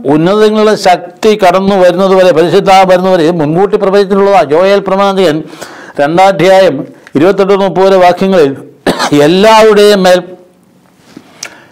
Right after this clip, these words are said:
എൻ്റെ ആത്മാവിനെ ഞാൻ വർഷിക്കും. നിങ്ങളുടെ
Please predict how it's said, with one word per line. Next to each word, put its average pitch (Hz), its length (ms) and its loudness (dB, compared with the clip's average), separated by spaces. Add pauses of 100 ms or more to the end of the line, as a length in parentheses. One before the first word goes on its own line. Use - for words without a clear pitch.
(280)
എൻ്റെ 175 220 -2 (140)
ആത്മാവിനെ 180 540 0
ഞാൻ 160 80 -2 (120)
വർഷിക്കും. 151 420 -2 (1500)
നിങ്ങളുടെ 151 260 0